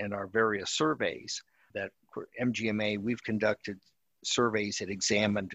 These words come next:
revenues and expenses in practice for well over fifty years.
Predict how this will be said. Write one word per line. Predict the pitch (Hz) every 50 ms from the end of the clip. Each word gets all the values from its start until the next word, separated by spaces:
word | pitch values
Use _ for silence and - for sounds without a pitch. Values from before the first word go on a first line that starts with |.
| 101 - -
revenues | 113 107 110 110 110 110 117 117 110 101 98 - -
and | 98 98
expenses | 92 - - - - 113 113 107 - - 101 92 - -
in | 95 92
practice | - - - 120 123 120 - _ 107 98 90 - - - - _ - - - _ _
for | - 113 104
well | 101 113 127 139 135 127
over | 113 104 98 104 95
fifty | - - 120 110 - _ -
years. | 76 82 110 127 127 98 78 - - - -